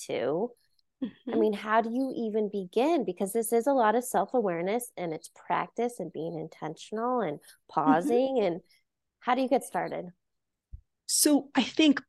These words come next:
Speaker 2: part of it is figuring out what works best for you. So for some people, it's writing. So you get yourself a notebook and you just let it rip. And you
Speaker 1: Good.
Speaker 2: say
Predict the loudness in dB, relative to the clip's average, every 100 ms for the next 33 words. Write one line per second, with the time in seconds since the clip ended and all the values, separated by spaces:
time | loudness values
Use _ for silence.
0 | _ -8 -4 0 2 2 2 0 -4 2
1 | 2 4 2 2 0 -2 -2 -4 -4 -6
2 | -4 -4 -4 -2 0 0 -2 0 2 2
3 | 0 0 0 2 0 0 0 -2 -2 -4
4 | -4 -4 -6 -10 -14 -18 _ -10 -4 2
5 | 4 4 4 2 -4 -20 -20 _ 2 4
6 | 4 2 0 2 2 4 2 2 -2 2
7 | 2 2 2 0 0 -2 -8 _ 2 4
8 | 4 2 0 0 -4 -6 -10 -12 -8 -4
9 | -2 0 0 -2 -6 -12 -20 _ 2 4
10 | 4 2 0 0 0 -2